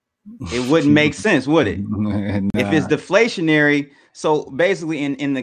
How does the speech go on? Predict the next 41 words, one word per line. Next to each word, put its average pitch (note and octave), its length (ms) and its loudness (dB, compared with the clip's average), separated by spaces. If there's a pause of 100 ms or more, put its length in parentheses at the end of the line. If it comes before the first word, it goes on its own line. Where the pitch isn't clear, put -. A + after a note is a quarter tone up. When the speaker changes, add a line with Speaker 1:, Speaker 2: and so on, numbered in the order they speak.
(120)
Speaker 1:
in B2+ 160 -8
the A#2+ 60 -8
system D#3+ 500 -6
we C#3+ 120 2
have C3+ 240 2
now B2 240 0
is B2 100 -6
a A#2+ 40 -4
debt, A2 380 -6
debt-based B2+ 500 -2
system. G#2+ 480 -8 (180)
Speaker 2:
Right. G2 220 2
Speaker 1:
If D#2 40 -4
a G2+ 80 -4
bank D3+ 320 0
lends D#3 520 4
money B2 420 2
out, F#2 320 -6 (960)
the G#2 180 -8
time D3+ 400 2
value, C#3 380 2
so - 180 -8
they're, C#3+ 160 0
them D3 320 -2
lending E3+ 260 0
that C3+ 180 0
money C#3 340 0
out, G#2 240 -4 (300)
they F3 180 2
get D#3 240 -4
paid A#2 480 -2
in G#2 220 -8
interest. - 640 -12 (260)
Speaker 2:
Right. G#2+ 160 2
Speaker 1:
That's G#2+ 160 -4
how B2+ 100 2
they A#2+ 100 2
get A#2+ 200 -2
paid A#2+ 320 -2
back A2+ 320 2 (420)
because G#2+ 460 -4